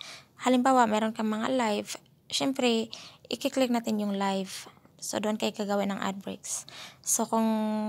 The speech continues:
upload naman, yung mga videos lang na, normal videos lang. So, dito kayo, no, usually mag-,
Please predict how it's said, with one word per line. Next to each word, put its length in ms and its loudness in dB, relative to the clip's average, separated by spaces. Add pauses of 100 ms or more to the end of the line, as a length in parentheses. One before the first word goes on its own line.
upload 400 0
naman, 400 2
yung 160 4
mga 160 0
videos 400 -2
lang 240 0
na, 400 0 (640)
normal 320 6
videos 480 2
lang. 400 -2
So, 400 2
dito 240 -4
kayo, 320 -2
no, 160 -6 (240)
usually 480 -4
mag-, 240 -6